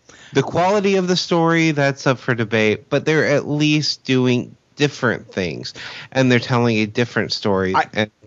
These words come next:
Speaker 2: I think the, the big tell on Earth One is gonna be the second book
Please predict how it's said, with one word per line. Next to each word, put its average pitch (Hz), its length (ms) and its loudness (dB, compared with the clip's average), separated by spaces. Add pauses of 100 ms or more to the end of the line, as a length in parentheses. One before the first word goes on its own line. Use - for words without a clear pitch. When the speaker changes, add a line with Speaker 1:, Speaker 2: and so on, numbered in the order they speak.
(320)
Speaker 2:
I 170 200 0
think 190 240 0
the, 156 80 2
the 123 180 -2
big 139 320 -2
tell 127 400 2
on 107 240 -4
Earth 110 320 -2
One 92 560 0
is 104 160 -4
gonna 107 160 -2
be 98 140 0
the 92 120 -2
second 104 480 0
book 92 320 0